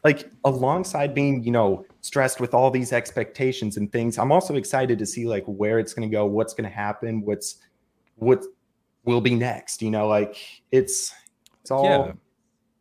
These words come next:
Speaker 1: an interesting time of life that I'm experiencing and kind of enjoying, but also a little overwhelmed with.
Speaker 2: I, I can imagine that at the moment it's quite overwhelming. You know, you're, you're a seventeen-year-old young man, obviously, of course, and you've got this amazing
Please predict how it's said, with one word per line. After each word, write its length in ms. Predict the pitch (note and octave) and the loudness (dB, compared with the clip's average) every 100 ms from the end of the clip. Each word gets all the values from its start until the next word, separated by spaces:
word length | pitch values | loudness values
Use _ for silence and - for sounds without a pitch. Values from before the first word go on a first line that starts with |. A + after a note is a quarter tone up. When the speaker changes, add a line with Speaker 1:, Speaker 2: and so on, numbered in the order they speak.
| - | -8
Speaker 1:
an 80 | B2 | -2
interesting 680 | D3+ D#3+ F3 - E3 D#3+ | -2 -2 -4 -4 -6 -6
time 340 | D3+ - B2 B2+ | -8 -10 -8 -6
of 160 | G2 A2 | -6 -4
life 280 | F#2+ - | -6 -6
that 140 | - G#2+ | -6 -4
I'm 140 | G#2+ | -2
experiencing 720 | G#2+ - - G#2 F2+ - G#2+ | -4 -6 -8 -8 -8 -10 -8
and 200 | A2 A2+ - _ _ _ - | -8 -8 -14 _ _ _ -10
kind 200 | E4+ F#4 | 0 2
of 100 | F4+ | 4
enjoying, 480 | D4 C4+ C4 C4 B3+ | 2 0 -2 -2 -4
but 100 | G#3 | 0
also 560 | G#3+ A3 A3 G#3 G#3 - _ D#3+ | 0 2 2 4 2 -4 _ 4
a 40 | |
little 240 | F#3 F#3+ | 8 8
overwhelmed 560 | F3+ E3+ D3+ C3 G#2 F#2 | 6 2 0 0 0 -2
with. 220 | F2 - - _ _ _ _ _ _ _ _ _ _ _ _ _ _ _ _ _ _ _ - | -6 -10 -14 _ _ _ _ _ _ _ _ _ _ _ _ _ _ _ _ _ _ _ -4
Speaker 2:
I, 240 | D#3+ C#3+ D#3 | -2 0 -2
I 40 | |
can 140 | E3 | 0
imagine 500 | F3+ F3 G3+ E3+ E3+ | 0 2 2 2 0
that 80 | C#3 | 0
at 60 | A#2 | -2
the 60 | |
moment 220 | A2 G2+ F#2 | -4 -6 -8
it's 100 | - | -12
quite 160 | G2+ | -10
overwhelming. 480 | G2+ G2+ F#2+ F#2 G#2 | -10 -10 -10 -10 -10
You 100 | A#2 | -8
know, 120 | A#2+ | -6
you're, 160 | A2 G#2+ | -4 -6
you're 180 | A2+ A#2 | -6 -8
a 40 | |
seventeen-year-old 760 | - D3+ D3+ C#3+ A#2+ A2 G#2 G2+ | -6 -8 -6 -6 -4 -2 -4 -6
young 160 | G#2 G#2 | -6 -4
man, 180 | F#2+ | -6
obviously, 340 | F#2 F#2+ F2+ F#2+ | -6 -8 -12 -12
of 120 | F2 | -12
course, 300 | F#2+ F2+ - | -10 -10 -10
and 240 | G2 F#2+ - | -12 -12 -12
you've 240 | G2 F#2 | -12 -10
got 140 | A2 G2 | -10 -8
this 180 | G2+ | -10
amazing 720 | - G#2 B2+ C#3 A#2+ G2+ F#2+ | -8 -6 -6 -6 -6 -6 -8